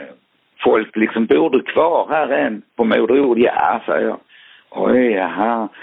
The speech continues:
Ja, varför skulle jag inte göra det när jag tror på detta så mycket och, och känner att det,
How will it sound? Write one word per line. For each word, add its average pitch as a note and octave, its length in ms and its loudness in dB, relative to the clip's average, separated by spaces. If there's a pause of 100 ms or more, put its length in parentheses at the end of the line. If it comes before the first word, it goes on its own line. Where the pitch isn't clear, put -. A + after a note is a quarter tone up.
(280)
Ja, A#2+ 120 -2
varför D3 320 0
skulle C#3 380 2
jag C#3 200 4
inte D#3+ 160 -2
göra C3 360 2
det C3 260 2
när A2 200 -4
jag A2+ 120 -4
tror G#2 640 0
på A2+ 180 0
detta B2+ 400 0
så C3 100 4
mycket A2+ 400 2
och, G2 200 -2 (480)
och G2+ 320 0
känner A#2 340 0
att G#2+ 180 -2
det, G#2+ 160 0